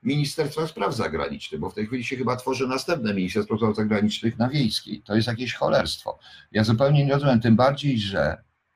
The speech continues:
obawiam się, że ta wizyta może zostać, e,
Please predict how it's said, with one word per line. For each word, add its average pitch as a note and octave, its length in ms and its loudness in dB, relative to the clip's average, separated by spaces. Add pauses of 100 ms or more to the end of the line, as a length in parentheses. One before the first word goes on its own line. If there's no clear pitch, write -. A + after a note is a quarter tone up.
(540)
obawiam A#2+ 580 4
się, A2+ 520 -8
że F#2+ 180 -6
ta E3 180 -4
wizyta B2 720 -6 (480)
może A#2+ 320 -2
zostać, D3+ 520 -6
e, - 40 -10